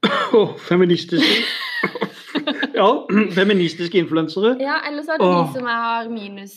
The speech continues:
Speaker 2: eh, femti prosent på tannblekning.
Speaker 1: Ja.
Speaker 2: Ja.
Speaker 1: Og har
Speaker 2: Enten
Speaker 1: litt,
Speaker 2: eller her.
Speaker 1: eh,
Speaker 2: Litt, eh, plastikk i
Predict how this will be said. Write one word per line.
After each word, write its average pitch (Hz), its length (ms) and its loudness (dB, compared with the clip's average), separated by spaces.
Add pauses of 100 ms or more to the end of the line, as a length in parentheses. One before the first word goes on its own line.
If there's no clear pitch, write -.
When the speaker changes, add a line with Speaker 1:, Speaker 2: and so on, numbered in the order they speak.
(100)
Speaker 2:
eh, 208 200 -4
femti 185 320 -12
prosent 185 340 -14
på 170 80 -12
tannblekning. 170 680 -12 (260)
Speaker 1:
Ja. 143 320 0
Speaker 2:
Ja. - 220 -6 (380)
Speaker 1:
Og 190 140 6
har 151 260 4
Speaker 2:
Enten 143 40 6
Speaker 1:
litt, 143 140 4
Speaker 2:
eller 170 140 -4
her. 135 500 0
Speaker 1:
eh, 127 60 -8 (1120)
Speaker 2:
Litt, 214 400 -10
eh, 202 120 -6
plastikk - 560 -18
i 196 160 -10